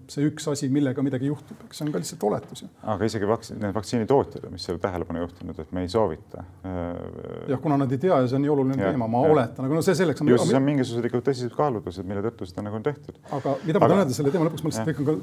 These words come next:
Speaker 1: korra, korra,
Speaker 2: No
Speaker 1: sorry,
Speaker 2: nii.
Speaker 1: korraks vahele, muidu mul läheb see lõng käest ära. Üks asi on see, kui ettevõtted hakkavad nõudma vaktsineerimisi ja see on tõesti huvitav kaasus ja ma olen sinuga nõus selles mõttes, et, äh, siin on tegemist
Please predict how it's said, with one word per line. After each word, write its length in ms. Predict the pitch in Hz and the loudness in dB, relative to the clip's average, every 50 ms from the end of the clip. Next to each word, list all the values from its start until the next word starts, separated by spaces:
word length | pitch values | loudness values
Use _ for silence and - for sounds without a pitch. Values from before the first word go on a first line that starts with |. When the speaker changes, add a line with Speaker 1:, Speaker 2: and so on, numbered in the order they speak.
| 139 | -2
Speaker 1:
korra, 160 | 143 143 147 - 160 | -2 -2 0 0 -2
korra, 100 | 151 - - | -2 -4 -6
Speaker 2:
No 80 | - 110 117 | -8 -2 0
Speaker 1:
sorry, 100 | 127 151 | 2 4
Speaker 2:
nii. 80 | 156 156 | 4 4
Speaker 1:
korraks 160 | 135 - - 170 | 2 2 2 2
vahele, 180 | 143 123 123 127 123 | 2 4 2 2 2
muidu 100 | 127 131 | 2 2
mul 140 | 135 135 131 | 0 0 -2
läheb 160 | 127 127 - | -2 -6 -6
see 160 | - 131 143 214 139 | -8 -8 -6 -6 -4
lõng 160 | 143 139 127 131 151 | -4 -6 -4 -6 -8
käest 160 | 131 - - | -10 -6 -6
ära. 140 | 147 127 - - - - - - - - 196 | -6 -6 -6 -8 -14 -20 -20 -20 -8 -6 -6
Üks 160 | 208 - 202 | -4 -2 0
asi 80 | 139 151 | 2 2
on 80 | 143 131 - | 2 4 4
see, 80 | - 175 120 | 4 4 4
kui 80 | 139 139 190 - | 4 4 2 2
ettevõtted 400 | - - 127 123 123 127 139 156 | 2 2 0 0 0 -2 -2 -4
hakkavad 320 | 156 143 120 127 123 135 | -4 -4 -4 -4 -2 0
nõudma 400 | 180 185 147 104 113 117 110 107 - - - - - - _ _ _ _ _ _ - - _ - - 127 | 0 0 0 0 -2 -2 -4 -6 -8 -14 -20 -20 -20 -20 _ _ _ _ _ _ -20 -20 _ -10 -8 -6
vaktsineerimisi 680 | 120 - - 143 156 160 135 113 113 113 113 - 139 107 - - - - | -6 -4 0 4 4 6 6 4 2 -2 -4 -6 -8 -10 -10 -14 -14 -10
ja 60 | - | -4
see 120 | - 165 143 | 0 2 2
on 40 | 143 | 2
tõesti 200 | 165 - - 151 | 2 0 0 0
huvitav 240 | 135 127 - 127 123 | -2 -2 -2 -2 -2
kaasus 300 | - 233 123 123 117 117 | 0 0 0 -2 -2 0
ja 80 | 127 135 | 0 2
ma 80 | 143 | 2
olen 100 | 143 131 | 0 0
sinuga 160 | 131 135 147 202 | 0 0 0 0
nõus 120 | 185 - - 160 | -2 -2 -2 -4
selles 160 | 139 127 135 | -2 -2 -2
mõttes, 240 | 131 131 - 135 156 | -4 -4 -6 -10 -12
et, 280 | 139 - - - - 135 | -12 -14 -18 -12 -6 -6
äh, 100 | 127 127 127 - - - - - - - - - - - _ _ _ _ - | -6 -4 -6 -10 -16 -20 -20 -20 -20 -20 -20 -20 -20 -20 _ _ _ _ -8
siin 160 | - 160 147 135 | -2 2 4 4
on 80 | 127 120 | 4 4
tegemist 540 | 156 151 151 131 127 127 - - - - | 4 4 4 4 2 2 0 -6 -10 -6